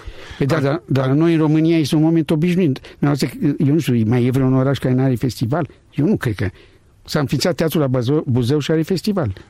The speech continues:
Speaker 2: Bine, dar această obsesie a festivalului, această goană după festivaluri, nu trădează o anumită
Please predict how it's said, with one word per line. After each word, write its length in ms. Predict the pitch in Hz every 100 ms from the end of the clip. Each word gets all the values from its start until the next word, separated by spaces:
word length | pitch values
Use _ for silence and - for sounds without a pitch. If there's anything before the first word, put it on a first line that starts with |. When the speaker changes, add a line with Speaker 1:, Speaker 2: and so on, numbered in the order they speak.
| _
Speaker 2:
Bine, 220 | - 175
dar 240 | 151 131 127
această 480 | 120 - 151 139 147
obsesie 640 | 135 120 - 175 185 -
a 60 | 135
festivalului, 800 | - 120 - - 127 120 117 113
această 320 | 104 135 -
goană 380 | 110 113 196 196
după 200 | 139 123
festivaluri, 760 | 110 123 104 117 127 131 123 -
nu 260 | 123 131
trădează 760 | 143 135 123 127 127 117 123 123
o 160 | 120 120
anumită 520 | 117 113 123 -